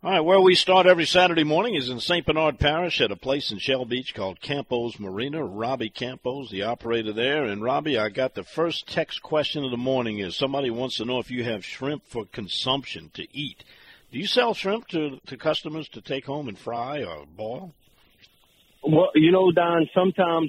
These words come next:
Speaker 2: we do, but, uh, n-, but <laughs> to answer the question, we haven't seen a good consumption shrimp since they opened the season three weeks early. Uh, you know, uh, it,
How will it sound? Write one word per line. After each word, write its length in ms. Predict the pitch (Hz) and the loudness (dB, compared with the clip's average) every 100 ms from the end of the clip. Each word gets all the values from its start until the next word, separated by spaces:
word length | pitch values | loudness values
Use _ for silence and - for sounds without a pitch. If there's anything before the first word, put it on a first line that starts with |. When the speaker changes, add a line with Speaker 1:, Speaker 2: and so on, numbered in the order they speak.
| - | 2
Speaker 2:
we 140 | 143 | 2
do, 260 | 135 131 127 | 4 6 6
but, 220 | 120 110 - | 4 2 0
uh, 260 | - 117 107 | 0 2 2
n-, 420 | 92 - 117 135 - _ - | -2 -2 2 2 2 _ 0
but 160 | 117 104 | 0 2
<laughs> 580 | 127 135 - 277 - 143 | 2 2 2 2 4 2
to 80 | 139 | 4
answer 300 | 160 160 165 | 4 2 0
the 80 | |
question, 560 | 143 170 160 - 170 143 - - - - _ | 2 4 4 4 2 2 -2 -18 -20 -20 _
we 160 | - 151 | 2 6
haven't 320 | 190 180 156 - | 6 4 0 4
seen 240 | 185 180 | 4 6
a 100 | 151 | 6
good 340 | 131 123 175 160 | 4 4 4 4
consumption 840 | - 143 - - 185 190 156 135 - - | -4 -6 -2 0 2 2 2 2 2 2
shrimp 300 | 196 151 - - | 4 4 -2 0
since 200 | 165 147 - | 0 2 4
they 120 | 135 | 6
opened 420 | 151 165 147 135 | 6 6 2 2
the 60 | 131 | 2
season 420 | 185 208 196 151 120 | 4 6 6 4 2
three 280 | 135 135 120 | 4 4 6
weeks 300 | 127 117 - | 4 4 2
early. 480 | 120 117 123 135 - - - _ | 4 4 4 2 -2 -16 -20 _
Uh, 180 | - 143 - - 92 | -2 0 0 -4 -8
you 160 | 101 135 | 0 2
know, 240 | 135 131 | 4 2
uh, 400 | 90 95 113 131 - | 0 -2 2 2 2
it, 140 | 127 | -2